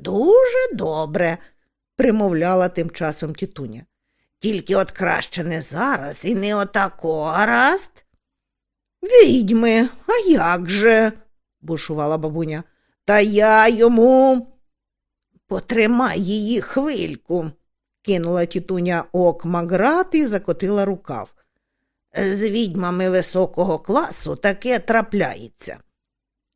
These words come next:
На цих словах її рука розмазалася в повітрі, і бабуня отримала такого ляпаса, що разом із Маград підстрибнула на місці.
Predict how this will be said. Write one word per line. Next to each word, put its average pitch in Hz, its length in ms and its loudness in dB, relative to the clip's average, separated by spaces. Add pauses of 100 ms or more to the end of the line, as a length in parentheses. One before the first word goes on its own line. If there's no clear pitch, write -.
(100)
На 240 160 2
цих 254 300 -4
словах 262 560 -2
її 175 200 -4
рука 190 360 0
розмазалася 196 840 0
в 170 60 -4
повітрі, 240 680 0 (340)
і 254 100 0
бабуня 349 460 6
отримала 311 600 0
такого 262 680 -2
ляпаса, 151 680 -4
що 240 280 0
разом 254 400 2
із 240 140 0
Маград 247 580 0
підстрибнула 226 800 -2
на 320 100 -4
місці. - 460 -10